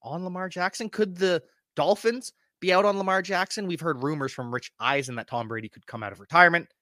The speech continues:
Tom Brady came out today to deny those rumors. He is too busy watching after a little kitten. And we all know how difficult it is watching over a kitten. Sansa, very unhappy that I lifted her up there. For those of you on the podcast,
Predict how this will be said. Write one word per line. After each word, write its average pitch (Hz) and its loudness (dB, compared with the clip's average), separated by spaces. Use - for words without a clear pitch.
Tom 156 0
Brady 135 -4
came 131 -10
out 127 -12
today 123 -6
to 123 -14
deny 113 -2
those 151 0
rumors. 143 -4
He 214 -2
is 156 0
too 220 -2
busy 175 4
watching 170 6
after 160 2
a 170 8
little 165 4
kitten. 180 -2
And 165 -2
we 165 2
all 135 6
know 117 0
how 120 2
difficult 113 -4
it 98 -6
is 110 0
watching 113 4
over 110 -4
a 98 -8
kitten. 120 -4
Sansa, 110 -6
very 139 6
unhappy 110 -4
that 104 -8
I 104 -8
lifted 107 -14
her 113 -8
up - -10
there. 113 -2
For 135 -4
those 127 -4
of 107 -16
you 113 -6
on 98 -10
the 95 -20
podcast, 113 0